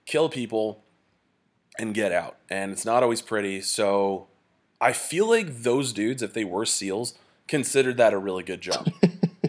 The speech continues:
Speaker 1: Like, they, they, like, crashed into basically an entire crowd of people. Their parachute just wrecked them. They probably got whiplash and stuff. Uh, s-, little Jimmy sitting in the third row at B Y U probably got clotheslined <laughs> by, by some of their parachute lines.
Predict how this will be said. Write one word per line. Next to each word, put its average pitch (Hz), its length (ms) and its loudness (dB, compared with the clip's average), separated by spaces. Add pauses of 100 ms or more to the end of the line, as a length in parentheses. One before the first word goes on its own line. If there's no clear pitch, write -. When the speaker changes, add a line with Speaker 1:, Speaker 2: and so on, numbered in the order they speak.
(280)
Speaker 1:
Like, 123 220 4
they, 147 180 4
they, 143 200 4
like, 147 200 6
crashed 151 600 2
into 135 460 -4
basically 131 580 -2
an 123 80 -4
entire 120 320 0
crowd 120 240 2
of 101 60 -4
people. 110 420 -6 (260)
Their 113 120 -2
parachute 123 520 -2
just 104 140 -8
wrecked 101 300 -2
them. 101 80 -6
They 98 80 -4
probably 117 220 4
got 95 140 0
whiplash 98 460 0
and 101 100 -10
stuff. 98 300 -2 (420)
Uh, 101 120 2
s-, - 280 -2
little 135 220 4
Jimmy 120 380 0
sitting 107 240 -2
in 110 100 -4
the 101 80 -6
third 110 260 -2
row 113 300 4
at 90 100 -2
B 113 140 -4
Y 101 160 4
U 110 220 -2
probably 104 240 -2
got 85 100 -2
clotheslined 98 720 -2
<laughs> 95 80 0
by, 92 180 2 (220)
by 95 140 -4
some 113 180 -4
of 101 80 -6
their 92 200 -6 (180)
parachute 117 440 -2
lines. 90 360 -8